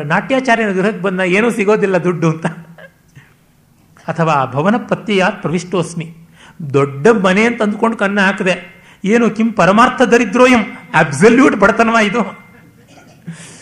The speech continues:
ಬಾರ್ನ್ ಪಾವರ್ಟಿ, ಗರ್ಭದರಿದ್ರರ ಇವರು. ಅಥವಾ ರಾಜಭಯಾತ್ ಚೌರಭಯಾದ್ವಾ ಭೂಮಿಷ್ಟಂ ದ್ರವ್ಯಂ ಧಾರಯತಿ, ಅಥವಾ ರಾಜನ ಹೆದರಿಕೆಗೂ ಕಳ್ಳನ ಹೆದರಿಕೆಗೂ ಹೂತಿಟ್ಬಿಟ್ಟಿದ್ದಾರೆ.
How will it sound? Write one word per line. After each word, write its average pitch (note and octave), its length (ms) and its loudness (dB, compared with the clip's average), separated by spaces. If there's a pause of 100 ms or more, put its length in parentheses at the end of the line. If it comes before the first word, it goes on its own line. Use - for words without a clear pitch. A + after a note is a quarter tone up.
(280)
ಬಾರ್ನ್ G3+ 380 4
ಪಾವರ್ಟಿ, G3 380 0
ಗರ್ಭದರಿದ್ರರ F3+ 680 0
ಇವರು. F3+ 380 0 (1600)
ಅಥವಾ F3+ 320 0
ರಾಜಭಯಾತ್ F#3 920 0
ಚೌರಭಯಾದ್ವಾ F#3 720 -2
ಭೂಮಿಷ್ಟಂ F#3 600 -4
ದ್ರವ್ಯಂ E3+ 340 -4
ಧಾರಯತಿ, E3+ 440 -6
ಅಥವಾ - 480 -10
ರಾಜನ F#3+ 320 0
ಹೆದರಿಕೆಗೂ G#3+ 500 -2
ಕಳ್ಳನ G#3 320 0
ಹೆದರಿಕೆಗೂ G#3 480 -4
ಹೂತಿಟ್ಬಿಟ್ಟಿದ್ದಾರೆ. G3 1040 -6